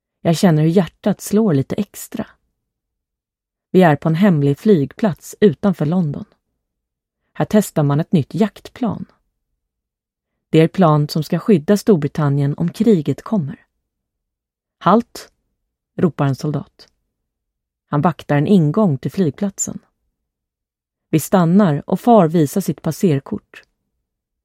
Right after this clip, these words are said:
"Vem är flickan?" frågar soldaten. "Det är min dotter Hazel", svarar far. Soldaten tittar på mig.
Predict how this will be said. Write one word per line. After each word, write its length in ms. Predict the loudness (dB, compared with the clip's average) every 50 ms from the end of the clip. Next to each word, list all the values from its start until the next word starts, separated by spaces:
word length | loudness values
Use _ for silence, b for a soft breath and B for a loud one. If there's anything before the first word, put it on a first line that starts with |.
| _ _ 0
"Vem 200 | 2 2 2 2
är 40 | 0
flickan?" 560 | 0 0 -2 -2 _ -4 -2 -2 -2 -2 -6 _ _ _ _ _ _ _ _ _ _ _ -2
frågar 240 | 0 0 0 0 -2
soldaten. 520 | -4 -4 -4 -2 -4 -4 -6 -10 -14 -14 -14 _ _ _ _ _ _ _ _ _ _ _ _ _ _ _ _ 0
"Det 80 | 4
är 60 | 6
min 180 | 6 8 6 6
dotter 240 | 4 2 0 -2 -2
Hazel", 500 | 0 0 0 0 -2 -4 -6 -6 -6 -8 _ _ _ _ _ _ _ _ -18
svarar 340 | -8 -2 0 0 0 0
far. 340 | -4 -4 -6 -6 -6 -8 -14 _ _ _ _ _ _ _ _ _ _ _ _ _ _ _ _ _ _ _ _ _
Soldaten 500 | -4 -2 0 0 0 0 0 0 -2 -2
tittar 320 | -2 -2 -6 -6 -6 -8 -8
på 140 | -8 -8 -8
mig. 220 | -8 -8 -10 -12